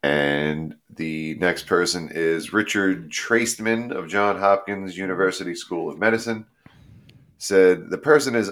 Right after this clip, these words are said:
unquestionably experiencing pain and extreme anxiety. The sensation is similar to the pain felt by a person during a heart attack,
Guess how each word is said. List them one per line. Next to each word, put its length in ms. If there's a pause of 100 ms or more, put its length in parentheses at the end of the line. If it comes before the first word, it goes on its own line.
unquestionably 880
experiencing 720
pain 420
and 140
extreme 400
anxiety. 560
The 100
sensation 680
is 160
similar 440
to 180
the 80
pain 460
felt 340
by 120
a 80
person 420
during 260
a 60
heart 260
attack, 400